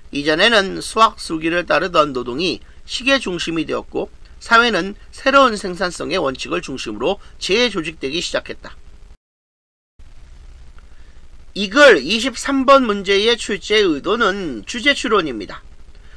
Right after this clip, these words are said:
산업화로 인해 공장이 이십사 시간 내내 제품을 생산할 수 있게 되면서 근무 시간의 가치가 높아졌고, 수학 주기를 따르던 노동이 시계를 중심으로 바뀌었으며, 사회 역시 생산성 중심으로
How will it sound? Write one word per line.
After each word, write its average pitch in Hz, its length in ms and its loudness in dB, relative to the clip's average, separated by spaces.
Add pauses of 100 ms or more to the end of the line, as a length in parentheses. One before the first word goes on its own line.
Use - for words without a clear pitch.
(120)
산업화로 277 640 8
인해 247 320 4
공장이 196 600 0
이십사 185 320 -2
시간 156 320 -2
내내 185 460 2
제품을 175 420 -4
생산할 151 440 -4
수 151 100 -10
있게 143 180 -6
되면서 123 400 -8 (440)
근무 196 340 0
시간의 190 400 2
가치가 175 340 2
높아졌고, 175 680 0 (420)
수학 277 300 4
주기를 208 460 0
따르던 180 440 2
노동이 139 480 -2 (280)
시계를 294 480 2
중심으로 190 480 -4
바뀌었으며, 123 720 -4 (400)
사회 294 260 6
역시 220 460 4
생산성 220 500 -2
중심으로 165 540 -4